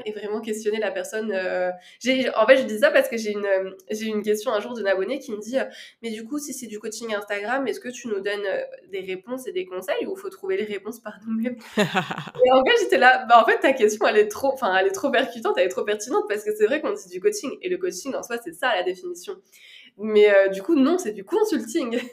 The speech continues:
Speaker 1: <laughs> ou mentoring, ce que tu veux. Mais du coup, euh, nous, l'idée, c'est d'accompagner justement les personnes à atteindre leurs objectifs, à être autonomes sur Instagram. Et après, du coup, faire des produits digitaux parce que justement, on a cette expérience de, de, de terrain. C'est comme, euh,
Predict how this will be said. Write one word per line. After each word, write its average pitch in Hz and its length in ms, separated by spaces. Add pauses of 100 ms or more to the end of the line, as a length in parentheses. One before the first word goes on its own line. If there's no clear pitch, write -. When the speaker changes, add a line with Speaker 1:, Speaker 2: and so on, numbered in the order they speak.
(320)
Speaker 1:
<laughs> - 420
ou 233 120
mentoring, 254 460
ce 262 60
que 240 100
tu 226 180
veux. 269 300
Mais 202 120
du 196 160
coup, 277 240
euh, 208 180
nous, 240 220
l'idée, 202 300
c'est 220 100
d'accompagner 185 540
justement 175 340
les 170 100
personnes - 380
à 165 80
atteindre 170 280
leurs 165 180
objectifs, 175 440
à 180 60
être 170 120
autonomes 190 360
sur 175 160
Instagram. 180 540 (480)
Et 202 180
après, 277 360
du 190 120
coup, 254 220
faire 220 160
des 185 80
produits 214 320
digitaux 202 480
parce 190 200
que 247 120
justement, 233 360
on 196 60
a - 20
cette 185 160
expérience 180 440
de, 175 360
de, 180 240
de 175 120
terrain. 214 420 (500)
C'est 220 220
comme, 247 320
euh, 196 240